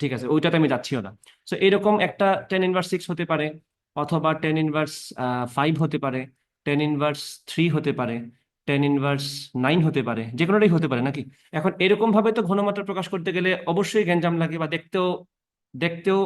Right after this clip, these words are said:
অড লাগে, বা বলতেও সমস্যা হয়, প্রিন্ট করতেও সমস্যা হয়। সেই জন্য একটা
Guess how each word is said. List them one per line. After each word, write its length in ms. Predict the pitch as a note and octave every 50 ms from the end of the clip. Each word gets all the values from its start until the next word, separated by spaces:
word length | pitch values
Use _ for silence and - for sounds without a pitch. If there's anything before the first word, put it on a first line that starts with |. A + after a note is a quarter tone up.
| - G3 - _ _ _ _ - D3+ D#3+
অড 100 | D#3+ C#3 C#3+ C#3
লাগে, 180 | B2+ A#2 B2 C3+ C3+ - - - -
বা 80 | B2+ C3 C3 A2+ B2 D#3
বলতেও 320 | F3+ F3+ F3 G3 F#3 F#3+ F#3 F#3 F#3 F#3 - -
সমস্যা 300 | - D#3 D#3 D3+ - D#3+ C#3+ C3
হয়, 140 | C#3+ C3+ C3 C3+
প্রিন্ট 180 | - F3+ F3+ F#3 F3
করতেও 220 | F3+ E3 E3+ E3+ E3 E3
সমস্যা 260 | D3 C#3+ C#3 C#3 C#3 A#2+
হয়। 120 | B2 A#2 A#2 A#2+ - _ _ _ _ _ _ -
সেই 120 | - F#3+ F#3+
জন্য 120 | B3+ C4 B3 -
একটা 120 | - G3